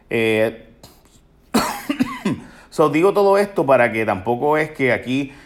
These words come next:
se está cayendo el mundo y nadie más hacía esto y el gran escándalo es un escándalo, pero tampoco es un descubrimiento muy brutal de que se está robando la señal en las Grandes Ligas por primera vez en la historia. Esto ha pasado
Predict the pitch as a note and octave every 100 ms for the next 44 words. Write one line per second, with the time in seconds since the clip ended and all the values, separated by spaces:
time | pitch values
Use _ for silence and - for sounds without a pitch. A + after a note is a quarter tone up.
0 | - - B2 A2 A2+ A2 B2 C3 C3 C#3
1 | C#3+ C#3+ A#2+ G#2+ F#2+ G2+ A#2+ A#2+ A#2+ C3+
2 | B2 C3+ C#3 C3 C3 G#2+ F#2+ F#2 F#2 A2
3 | A#2 D3+ C#3+ C3+ A#2+ A2+ A2 B2 C#3+ C#3
4 | A2+ A2 B2+ C#3 - - - - _ -
5 | A2+ G#2+ G2 G2+ C#3 D3 C#3 C#3+ C3+ -
6 | - _ - - - G#2+ A2 A#2 A#2+ C3
7 | A#2 A2 B2 B2 B2 A2 G2+ F#2 F2 D2+
8 | F2+ G#2 A#2+ F2+ G#2+ C3 G2 F#2 F#2 F2
9 | E2 E2 - _ - F#2 A2 G#2+ A2 A2
10 | G2 G2 G2 G2 F#2+ F#2 B2 C#3+ A2 G2+
11 | F2 F#2 G#2 A2 G#2+ - C3 G#2 G#2+ A2
12 | B2+ C3 C3+ -